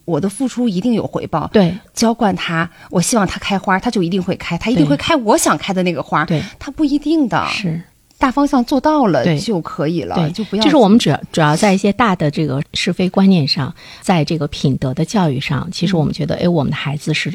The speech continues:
Speaker 2: 他这个方向走的是对的。
Speaker 1: 嗯。
Speaker 2: 那么有很多的地方的话呢，你是要看到他的那种自由成长的那种快乐，这个呢是很重要的。
Speaker 1: 是昨天写这个文章的时候，我还想到自己，
Speaker 2: 嗯。
Speaker 1: 就想到我们小时候的这些可能做得不那么好的事情，
Speaker 2: 对。
Speaker 1: 我昨天就想到，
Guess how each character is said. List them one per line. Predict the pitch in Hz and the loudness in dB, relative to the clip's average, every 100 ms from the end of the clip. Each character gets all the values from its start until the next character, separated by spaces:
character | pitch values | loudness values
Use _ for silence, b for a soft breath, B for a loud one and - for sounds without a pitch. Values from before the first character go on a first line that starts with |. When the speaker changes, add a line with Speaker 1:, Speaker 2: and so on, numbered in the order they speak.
| - | -6
Speaker 2:
他 | - 214 | -2 0
这 | 208 | 2
个 | 165 | 2
方 | 196 | 4
向 | 202 180 | 4 4
走 | 165 117 | 0 -4
的 | 139 | -6
是 | - | -8
对 | 151 185 151 | -2 -2 0
的。 | - - - | -4 -10 -10
Speaker 1:
嗯。 | 208 185 | -8 4
Speaker 2:
那 | 233 | 6
么 | 214 | 8
有 | 156 151 | 6 2
很 | - - 120 | -2 -2 0
多 | - 185 | 2 2
的 | 180 | 2
地 | 147 165 | 0 0
方 | 156 151 | 0 -2
的 | |
话 | 160 160 | -2 -2
呢， | 135 143 B B B | -2 -4 B B B
你 | 165 151 | 2 2
是 | 175 240 | 2 2
要 | 220 | 2
看 | 190 - 202 | 0 2 2
到 | 175 147 | 4 0
他 | - - 214 | -2 2 4
的 | 165 135 - | 4 0 4
那 | 196 | 4
种 | 160 117 147 - | 4 -2 -6 -10
自 | - 285 214 | -4 2 4
由 | 156 | 4
成 | 160 - 147 | 2 2 2
长 | 180 156 | 2 0
的 | - 160 156 165 | -2 0 0 2
那 | 190 | 0
种 | 160 127 | -2 -6
快 | - 208 139 | -4 -4 -2
乐， | 120 - - | -4 -8 -4
这 | 269 | -2
个 | 208 | 2
呢 | 139 | 0
是 | 135 160 | 0 -4
很 | - | -4
重 | - 127 | -6 -8
要 | 127 123 | -8 -8
的。 | |
Speaker 1:
是 | 127 247 | -6 -6
昨 | - 233 | -2 0
天 | 220 294 | 4 4
写 | 175 | 4
这 | 175 | 0
个 | 196 | 2
文 | 185 | 2
章 | 220 | 2
的 | |
时 | 208 | 4
候， | |
我 | |
还 | 196 | 2
想 | 185 | 2
到 | 170 202 | 0 0
自 | 254 | -2
己， | 175 - - | -4 -6 -8
Speaker 2:
嗯。 | - 156 | 0 2
Speaker 1:
就 | |
想 | 175 190 | 2 0
到 | |
我 | 254 | 0
们 | 160 | 0
小 | 202 185 | 0 0
时 | 156 | 0
候 | 180 | -2
的 | 185 | -4
这 | 190 | -4
些 | 196 190 190 | -4 -2 -4
可 | 196 196 | -4 -4
能 | 175 | -2
做 | 277 | -2
得 | 208 | -4
不 | 202 | -2
那 | 247 | -2
么 | 220 | -2
好 | - 202 | -4 -6
的 | 160 | -6
事 | - | -6
情， | 190 175 | -4 -2
Speaker 2:
对。 | 151 | 0
Speaker 1:
我 | 165 | 0
昨 | 196 202 | 0 -2
天 | - 220 | 0 0
就 | 226 233 | 2 2
想 | - | 2
到， | - | 0